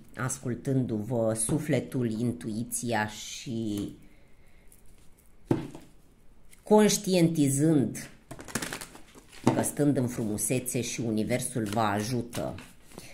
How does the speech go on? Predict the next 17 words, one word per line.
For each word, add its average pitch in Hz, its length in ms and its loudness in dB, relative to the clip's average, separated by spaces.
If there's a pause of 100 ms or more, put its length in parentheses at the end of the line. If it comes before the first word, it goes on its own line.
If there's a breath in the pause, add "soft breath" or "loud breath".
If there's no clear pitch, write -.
(280 loud breath)
Stând 127 520 0
în 123 180 4
energii 120 540 2
joase, 131 840 2
și - 180 -10 (100)
Universul 107 500 -2
vă 113 160 -2
trimite 131 400 -2
același 117 600 0
lucru. 110 380 -2 (240)
Haideți 135 420 0
să 117 180 0
vedem. 101 400 -2 (640 loud breath)
Vărsător. 101 1080 -4 (2250 soft breath)
Asul 110 480 -2
de 117 120 -2
monede 90 760 -2